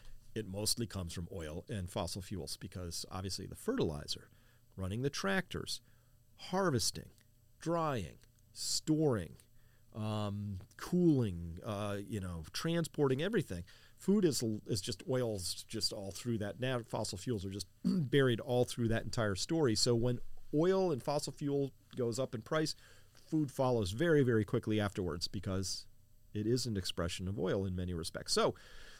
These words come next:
we're seeing this massive, massive amount of inflation happening. So the central banks are caught right now. They're caught in a really tough moment. Um, so what we're seeing with the central banks right now is that, um,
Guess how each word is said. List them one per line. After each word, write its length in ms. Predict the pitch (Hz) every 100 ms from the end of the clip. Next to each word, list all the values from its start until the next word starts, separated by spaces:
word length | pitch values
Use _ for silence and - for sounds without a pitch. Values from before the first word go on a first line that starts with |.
| -
we're 160 | - 165
seeing 320 | 180 240 226
this 180 | 180 156
massive, 580 | 131 135 160 175 - 160
massive 440 | 135 131 127 139
amount 280 | 120 113 110
of 80 | 113
inflation 540 | 123 - 180 202 -
happening. 420 | 131 113 120 113 - - -
So 200 | - 165
the 160 | 160 160
central 340 | - - 196 202
banks 300 | 165 147 120
are 40 |
caught 320 | - - 82 - - - -
right 160 | 104
now. 160 | 101 82
They're 100 | 107
caught 280 | - 135 92
in 60 | 113
a 40 |
really 360 | 101 110 131 127
tough 320 | - 113 -
moment. 260 | 107 90 - - - - - -
Um, 260 | 117 110 101 - - - - - - - -
so 460 | - 147 135 127 123 - - - - -
what 200 | 143 190
we're 100 | 208
seeing 400 | - - 175 165
with 120 | 147 127
the 80 |
central 340 | 123 147 131 117
banks 360 | 117 131 131
right 180 | 127 113
now 340 | 110 98 98 - -
is 380 | 120 107 - -
that, 340 | 131 117 113 - - - - - 127
um, 400 | 117 110 104